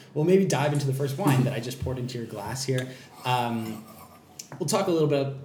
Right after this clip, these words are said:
about this wine together, and then we'll kind of go, uh, you know, off script and,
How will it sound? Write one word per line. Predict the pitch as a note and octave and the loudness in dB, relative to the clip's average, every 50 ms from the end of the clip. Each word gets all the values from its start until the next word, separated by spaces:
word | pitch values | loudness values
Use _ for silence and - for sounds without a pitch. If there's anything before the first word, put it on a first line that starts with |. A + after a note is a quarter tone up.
| - - - - | -18 -16 -10 -6
about | C#3+ C3 C#3 C3 C3 | -4 -2 -2 -2 -2
this | B2 A#2 - | -4 -6 -6
wine | F3 F3 F3 E3+ E3+ E3 | -6 -4 -4 -2 -2 -2
together, | C#3 - - - F#3+ G3 G3 G3 F#3+ F#3+ | -4 -4 -4 -4 -2 -2 0 0 -2 -2
and | - - C#3 C3+ C3 | -2 -2 0 0 0
then | B2 A#2+ A#2+ A#2 A2+ A2+ A#2 | 0 0 0 -2 -4 -4 -6
we'll | B2+ B2 | -8 -8
kind | A2 - A#2+ A2+ A2+ | -8 -8 -8 -6 -8
of | A2+ G#2+ | -8 -6
go, | - A#2 A2 A2 A2 A2 | -6 -6 -6 -4 -6 -8
uh, | G2+ G2+ G#2+ G#2 G2+ G2+ - - | -8 -10 -12 -12 -14 -14 -14 -14
you | A2+ | -14
know, | G#2 G2 F#2+ - | -14 -14 -14 -12
off | - G#2+ G2+ G2 - | -12 -12 -12 -10 -10
script | - - - G#2 F#2+ G2+ - - | -10 -10 -8 -10 -12 -12 -12 -12
and, | A2 G#2 - | -12 -10 -10